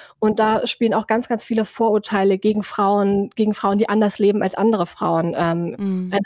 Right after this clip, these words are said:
Speaker 1: große Rolle. Und, ähm, Ness, ähm, ja, wehrt sich dagegen auch vehement. Und dafür muss man natürlich jemand sein, der sich nicht schnell unterkriegen lässt.
Speaker 2: Liebe Rebecca, du hast eben schon erwähnt, dass du selber gerne tauchst und dieses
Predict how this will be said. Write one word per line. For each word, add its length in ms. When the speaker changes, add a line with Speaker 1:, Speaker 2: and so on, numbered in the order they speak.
Speaker 1:
große 220
Rolle. 400
Und, 280
ähm, 400
Ness, 420
ähm, 220
ja, 200
wehrt 220
sich 140
dagegen 360
auch 220
vehement. 580
Und 140
dafür 240
muss 220
man 100
natürlich 580
jemand 300
sein, 280
der 200
sich 180
nicht 160
schnell 140
unterkriegen 440
lässt. 360
Speaker 2:
Liebe 200
Rebecca, 320
du 100
hast 220
eben 160
schon 180
erwähnt, 440
dass 160
du 100
selber 420
gerne 380
tauchst 540
und 140
dieses 400